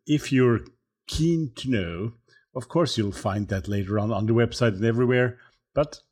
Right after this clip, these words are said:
wait for the outro today or jump there if you prefer and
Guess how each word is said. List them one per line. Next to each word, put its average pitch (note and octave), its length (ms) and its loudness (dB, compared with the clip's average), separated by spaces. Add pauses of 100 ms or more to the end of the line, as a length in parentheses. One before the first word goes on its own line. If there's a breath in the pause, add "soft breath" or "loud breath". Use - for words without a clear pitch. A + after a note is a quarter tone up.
(100)
wait E3+ 480 0 (460)
for C3+ 280 2
the B2+ 140 0
outro A2 460 0
today G2 360 -2
or E2+ 320 -12
jump A#2 360 0
there G#2+ 260 0
if F2 220 -12
you F2+ 80 -12
prefer E2+ 480 -12 (600 soft breath)
and F2+ 480 -6